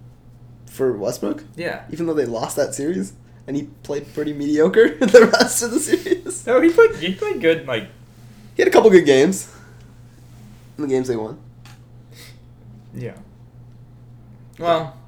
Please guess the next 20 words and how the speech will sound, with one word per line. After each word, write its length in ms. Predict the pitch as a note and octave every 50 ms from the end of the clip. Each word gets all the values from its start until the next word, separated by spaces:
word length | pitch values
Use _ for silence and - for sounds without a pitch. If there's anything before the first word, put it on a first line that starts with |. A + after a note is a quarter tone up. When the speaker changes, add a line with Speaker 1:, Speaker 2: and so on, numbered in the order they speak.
| - - -
Speaker 2:
mm, 220 | - - F#3+ - - - - - - -
I 60 | - -
don't 100 | - -
know. 60 | - - - - - - - - - - - - - - - - B3+ A#3 - -
<laughs> 40 | - -
Speaker 1:
That, 200 | - C3+ A2 A2
that 180 | B2 D3+ D3+ C3+
one's 220 | A2+ G2 F#2+ F#2
iffy 320 | G#2 A2 A2+ - G2 G2+
for 80 | G#2 F#2+
me, 260 | F#2 G2 F#2+ F#2+ F#2+
man. 380 | G2 F#2+ F#2 F#2 F#2 F#2+ F#2+ A2+ - - - - -
I 100 | - C#3
like, 260 | D3+ C#3+ A#2+ - - - - - - - - - - - - - - - - - -
I 80 | - G#3
like 220 | G3+ F3 C3 -
Chris 120 | - A2 -
Paul 200 | - F2 D#2+ D2
a 40 | C2+ B1
lot. 80 | C2+